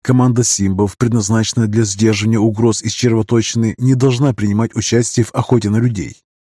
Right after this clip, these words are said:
И они просто снимутся и уедут. Впрочем, от других симбов это нас всё равно не избавит.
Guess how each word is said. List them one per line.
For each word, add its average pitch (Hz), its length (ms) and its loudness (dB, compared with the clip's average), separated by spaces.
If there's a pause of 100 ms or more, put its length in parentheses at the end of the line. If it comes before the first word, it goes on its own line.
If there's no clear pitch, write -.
(200)
И 123 100 4
они 113 320 2
просто 120 380 -2
снимутся 135 540 0
и 131 160 2
уедут. 90 560 0 (160)
Впрочем, 113 540 0
от 117 140 0
других 98 420 0
симбов 110 460 0
это 117 220 -2
нас 120 200 -2
всё - 220 -2
равно 98 460 0
не 123 180 4
избавит. 92 520 -6